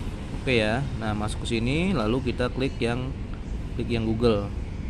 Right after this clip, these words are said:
Oke, di sini, eh, yang, eh, mail saya di sini ya, ada seperti ini. Kita klik titik tiga,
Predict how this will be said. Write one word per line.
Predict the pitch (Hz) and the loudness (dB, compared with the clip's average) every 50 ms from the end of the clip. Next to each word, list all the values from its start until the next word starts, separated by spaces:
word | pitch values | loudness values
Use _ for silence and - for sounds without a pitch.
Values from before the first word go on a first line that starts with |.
| - - - - - - - - - - - | -4 -4 -4 -6 -6 -6 -6 -4 -4 -4 -4
Oke, | - - 120 113 107 107 | -2 0 2 2 2 2
di | 104 110 | 0 0
sini, | 107 - 120 117 135 156 170 185 202 220 220 - - - - - - - - - - - - - - - - - - - - - - - | 0 0 0 0 0 0 2 2 2 0 0 -2 -2 -4 -6 -6 -6 -6 -6 -6 -6 -6 -6 -6 -6 -6 -6 -6 -6 -4 -4 -4 -4 -4
eh, | - 120 117 117 113 113 | -2 0 2 2 4 4
yang, | 117 117 117 120 120 120 120 117 120 120 120 117 117 117 117 120 117 117 120 123 - - - - - - - - 127 120 - - - 123 | 4 4 2 2 2 2 2 2 2 2 0 0 0 0 0 0 0 0 -2 -2 -4 -6 -6 -6 -6 -6 -6 -6 -6 -6 -4 -4 -4 -2
eh, | 123 120 120 117 113 117 113 113 113 113 113 113 117 113 113 113 - - - - - - - - - - - - | 0 0 2 2 4 4 4 4 4 2 2 2 2 2 0 0 -2 -4 -4 -4 -4 -4 -4 -4 -4 -4 -4 -2
mail | - 120 117 113 | 0 0 0 2
saya | - 120 120 135 147 | 4 4 4 4 4
di | 139 | 4
sini | - - 123 135 147 160 170 190 214 226 - - - - - - - - - - - | 2 2 2 2 2 4 4 4 2 2 0 -2 -4 -6 -6 -6 -6 -6 -4 -4 -2
ya, | 117 123 143 160 139 | 0 0 2 2 0
ada | 117 110 113 110 110 110 107 - - - - - - - - - | 2 2 4 4 4 4 2 0 -4 -4 -6 -6 -6 -6 -6 -4
seperti | - 107 101 123 - - 117 113 113 | -4 -2 -2 -2 0 2 2 2 2
ini. | 117 131 151 165 180 180 | 2 2 2 2 2 2
Kita | - 123 104 101 117 107 | 0 -2 -2 -2 -2 -2
klik | - 123 139 139 - - - | 0 0 -2 0 -2 -2 -4
titik | 120 - 117 107 - | -4 -2 -2 -2 -2
tiga, | - 110 104 117 120 139 165 196 | -2 0 2 2 4 4 2 2